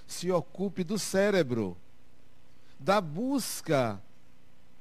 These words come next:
pelas consequências no corpo, quando o comportamento humano é de uma subjetividade impressionante. Raramente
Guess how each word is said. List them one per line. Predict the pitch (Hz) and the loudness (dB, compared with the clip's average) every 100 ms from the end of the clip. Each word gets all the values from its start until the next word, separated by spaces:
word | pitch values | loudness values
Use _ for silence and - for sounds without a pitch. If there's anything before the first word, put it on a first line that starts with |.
| - | -2
pelas | 202 196 175 | 2 4 2
consequências | - 196 202 175 156 170 175 - 180 - - - - | 0 -2 0 0 2 0 2 0 -2 -2 -10 -12 -12
no | 160 180 | -8 -6
corpo, | - 185 196 185 123 - 120 107 98 85 - - - - - - - - - | -6 -2 2 2 0 -6 -2 0 0 -4 -10 -12 -12 -12 -12 -10 -12 -12 -2
quando | 156 180 196 185 170 | 6 8 8 8 6
o | |
comportamento | 160 156 143 151 143 117 139 123 131 123 - | 6 2 4 4 4 4 2 2 0 0 -2
humano | 101 117 170 156 110 - - - - | 0 2 2 2 -2 -4 -10 -6 2
é | 175 | 4
de | 160 127 | 4 0
uma | 165 156 139 - - | 0 2 0 -2 -8
subjetividade | - - - 247 196 160 156 - 131 123 98 135 156 123 113 - - - | -4 -2 0 2 4 4 4 0 0 0 4 6 6 2 -6 -6 -10 -10
impressionante. | - 208 175 - - 131 131 - - 101 90 92 87 - - 80 76 - - - - - - - - | -4 -4 -4 -8 -2 -2 -2 -4 -6 -4 -4 -4 -6 -10 -10 -10 -10 -12 -12 -12 -12 -12 -12 -12 -10
Raramente | 107 113 151 160 160 135 110 107 123 139 117 - 98 87 | -4 2 6 6 6 4 2 0 -2 -2 -6 -6 -4 -4